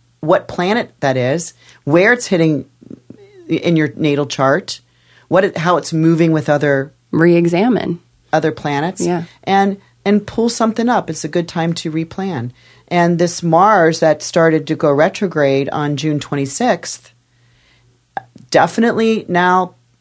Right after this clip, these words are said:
Speaker 1: you know, is, is on its, it's what, we are two weeks or something like that beyond that. It is a time to, I know personally, as an astrologer, I use,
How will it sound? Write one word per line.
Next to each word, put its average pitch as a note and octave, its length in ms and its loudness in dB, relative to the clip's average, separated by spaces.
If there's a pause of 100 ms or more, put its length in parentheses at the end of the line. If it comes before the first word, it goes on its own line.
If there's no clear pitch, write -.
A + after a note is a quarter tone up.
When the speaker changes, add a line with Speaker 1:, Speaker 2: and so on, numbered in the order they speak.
(120)
Speaker 1:
you F#3+ 80 -2
know, D#3 180 0
is, E3 480 -2
is D#3 340 -4
on E3 180 4
its, - 460 -6
it's - 440 -10
what, C#3 200 -2
we C3 120 -2
are C3 120 2
two D3 280 -6
weeks - 500 -6 (400)
or D3 80 -4
something C#3+ 480 -2
like C3+ 280 -4
that C#3 280 0 (320)
beyond C3+ 400 -2
that. E3+ 300 -4 (1500)
It D#3 100 0
is F#3+ 180 0
a G3 60 -2
time D3+ 480 -4
to, D3 300 -4
I D#3 80 2
know D#3+ 260 2 (400)
personally, F#3+ 640 0 (180)
as C#3+ 220 2
an D3+ 60 -2
astrologer, C#3+ 600 2
I E3 160 2
use, D#3+ 640 0